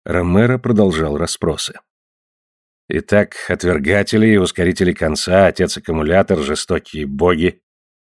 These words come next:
Я не уверен, что человеческие понятия о богах соответствуют реальным существам вашего мира. Наши боги — создания фантазии. Вне нашего сознания их нет и не было. Вы меня понимаете?»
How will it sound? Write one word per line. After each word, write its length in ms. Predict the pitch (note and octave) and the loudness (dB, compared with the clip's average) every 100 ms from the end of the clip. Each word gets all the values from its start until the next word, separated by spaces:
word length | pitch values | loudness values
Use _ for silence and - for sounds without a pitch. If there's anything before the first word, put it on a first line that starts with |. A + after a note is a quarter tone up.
| _ _ | _ _
Я 160 | A2 A2+ | 2 4
не 100 | B2+ | 6
уверен, 300 | C3+ D3+ C#3 | 6 6 4
что 180 | - A#2+ | 2 -2
человеческие 680 | A#2 B2 C3+ A2 G#2 B2 | 2 4 4 2 0 0
понятия 420 | A#2 A2+ A#2+ G#2+ A2+ | 2 2 2 2 -2
о 180 | - | -2
богах 460 | F#2 G2 F#2 A#2+ - | 0 2 4 2 2
соответствуют 720 | G#2 F#2+ G#2 G#2+ - A2 G2 | 0 2 2 2 2 2 2
реальным 420 | F#2 G#2 A2 G2+ | 2 4 4 4
существам 680 | F#2+ F#2+ - F2+ - G2+ F#2 | 2 -2 -4 -6 -2 0 2
вашего 320 | F2 F2+ F#2 F2+ | 2 0 0 2
мира. 400 | G2+ F2+ - - _ _ _ _ _ _ - | 2 2 -2 -16 _ _ _ _ _ _ -6
Наши 400 | F#2+ A2 A2+ B2 | 0 2 2 2
боги — 300 | A#2 B2+ A#2+ | 4 4 4
создания 540 | A#2 G2 E2+ G2 G2+ G2 | 2 2 2 2 2 2
фантазии. 680 | G#2 G#2 B2 F#2+ - - - _ _ _ _ _ | 0 0 2 0 -2 -10 -18 _ _ _ _ _
Вне 260 | - G2+ A#2+ | -2 2 4
нашего 320 | A#2+ A2+ G#2+ | 4 4 2
сознания 600 | G#2+ G#2+ G2 A2 G#2+ G2+ | 2 2 4 4 4 4
их 140 | F#2 - | 2 2
нет 260 | A2 G#2 | 0 2
и 60 | G2+ | 2
не 200 | A2 A2 | 2 2
было. 300 | D2+ B1+ - _ _ _ | 0 -6 -12 _ _ _
Вы 160 | E2 F#2 | -4 0
меня 240 | F#2 E2+ | 0 0
понимаете?» 640 | - E2+ F2 A#2 A2 - | -2 -2 2 2 0 -4